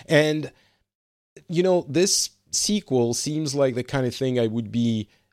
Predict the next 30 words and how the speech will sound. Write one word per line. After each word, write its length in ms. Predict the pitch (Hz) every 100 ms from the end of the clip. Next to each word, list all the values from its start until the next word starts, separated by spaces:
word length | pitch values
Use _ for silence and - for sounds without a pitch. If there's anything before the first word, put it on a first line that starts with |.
| _ 160
all 400 | 185 196 185 180
over 600 | 175 165 113 107 120 139 _ _ _ _ -
if 280 | 147 156 -
there 200 | 143 127
weren't 380 | 120 127 120 127
another 480 | 117 120 117 113 104
million 760 | 113 113 117 117 110 98 90 - _ _ _ _ 127
games 400 | 117 113 107 104
I'm 200 | 104 104
all 200 | 101 98
over 380 | 95 95 90 -
as 180 | 117 90
well. 360 | 92 76 67 -
It's, 260 | 127 117 -
it 220 | 160 131 _ - -
doesn't 320 | 165 165 170 165
seem 220 | 170 160
to, 120 | 156
I 120 | 165
mean, 220 | 180 175 160
I, 160 | 160 -
I'll 140 | 143 -
play 240 | 92 85
it. 220 | 87 - _ -
I, 360 | 101 95 92 - _ _ _ _ _ -
but 240 | 151 160 - - - - - _ _ -
I 40 |
don't 120 | 190 175
know, 240 | 147 120
um, 420 | 143 123 123 123